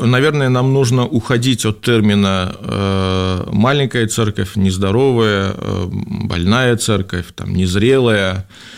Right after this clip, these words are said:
потому что так мы оскорбляем самого Христа. То есть и надо как-то термины поменять, да? А, потому что церковь не может быть нездоровой,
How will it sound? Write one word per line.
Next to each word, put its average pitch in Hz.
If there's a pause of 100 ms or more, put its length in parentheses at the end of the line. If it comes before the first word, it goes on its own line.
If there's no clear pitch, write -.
(140)
потому 127
что 120
так 135
мы 127
оскорбляем 117
самого 107
Христа. 104 (380)
То 113
есть -
и 139
надо 131
как-то 120
термины 110
поменять, 90 (320)
да? 113 (640)
А, 101
потому 113
что -
церковь 170
не 127
может 135
быть 92
нездоровой, 98